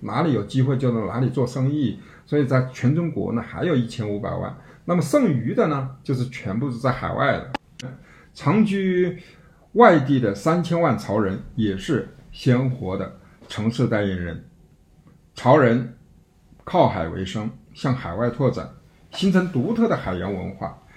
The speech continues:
再加上几次不同历史时期由北向南的迁徙和移民所带来的中原大陆文化的交融，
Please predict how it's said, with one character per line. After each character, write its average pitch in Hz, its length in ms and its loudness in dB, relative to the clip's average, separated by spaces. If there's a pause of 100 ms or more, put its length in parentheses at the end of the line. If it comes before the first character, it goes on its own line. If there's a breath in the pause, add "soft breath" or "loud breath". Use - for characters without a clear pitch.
(180 soft breath)
再 170 160 4
加 175 240 2
上 170 180 -2
几 101 300 -6
次 - 260 -6
不 156 220 -6
同 127 180 -2
历 175 80 -2
史 127 200 -2
时 131 340 -6
期 160 240 -6
由 127 220 4
北 139 200 -2
向 135 220 -4
南 107 100 0
的 113 120 2
迁 165 280 -2
徙 - 320 -12
和 - 200 -2
移 117 180 4
民 151 180 2
所 110 240 -6
带 160 200 2
来 110 100 2
的 104 120 -4
中 175 300 -4
原 123 240 0
大 190 160 2
陆 160 140 0
文 117 160 -2
化 139 160 -4
的 120 120 0
交 151 220 0
融， 123 300 -2